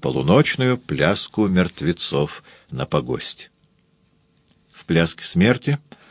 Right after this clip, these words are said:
фантазии для оркестра французского композитора Камиля Сен-Санса, тысяча восемьсот тридцать пятый, тысяча девятьсот двадцать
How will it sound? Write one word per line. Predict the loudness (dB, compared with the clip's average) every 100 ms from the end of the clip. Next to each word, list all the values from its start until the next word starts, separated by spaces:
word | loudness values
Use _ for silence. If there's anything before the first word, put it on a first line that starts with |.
| _ -8
фантазии | -2 0 2 0 2 0
для | 0 0
оркестра | 0 0 0 0 0 0 0 -10 -20
французского | -6 -2 -2 -2 -2 0 0
композитора | 0 -2 0 0 2 0 0 -2
Камиля | -4 -2 0 0
Сен-Санса, | -2 -4 -2 -2 -2 -4 -4 -6 -10 _ -20 -20 _
тысяча | -2 0 0 -2 0
восемьсот | 0 -2 -2 -2 -2 -4
тридцать | -6 -8 -6 -6 -6
пятый, | -2 0 0 0 -4
тысяча | -2 -2 -2 -4 -4 -2
девятьсот | -2 -2 -4 -4 -4 -8 -20 -20 -10
двадцать | -4 -4 -4 -6 -6 -8 -14